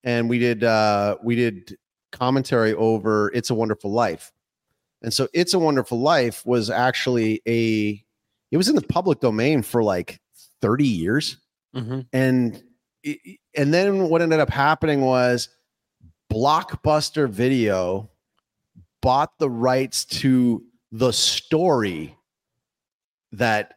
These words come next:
Speaker 1: uh, uh, that it was based on, and then they, they used their legal arm to say any derivative products that come from the story are still under copyright.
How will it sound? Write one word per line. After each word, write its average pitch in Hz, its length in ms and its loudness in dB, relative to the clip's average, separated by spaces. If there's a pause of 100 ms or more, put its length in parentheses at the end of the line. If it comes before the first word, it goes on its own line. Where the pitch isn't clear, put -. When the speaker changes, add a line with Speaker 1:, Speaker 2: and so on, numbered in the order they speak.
(160)
Speaker 1:
uh, 117 240 2
uh, 131 140 0
that 113 260 0
it 123 120 -2
was 113 180 -2
based 131 540 -2
on, 92 360 -2
and 110 160 0
then 123 100 2
they, 123 120 2
they 117 340 -6
used 127 300 0
their 127 120 0
legal 123 460 2
arm 101 460 2 (380)
to - 80 -4
say 131 300 2
any 151 260 2
derivative 127 720 2
products 123 480 2
that - 120 -6
come 120 240 -2
from 113 160 -4
the 101 60 0
story 120 720 2
are 107 180 0
still 120 560 0 (460)
under 117 240 0
copyright. 110 760 0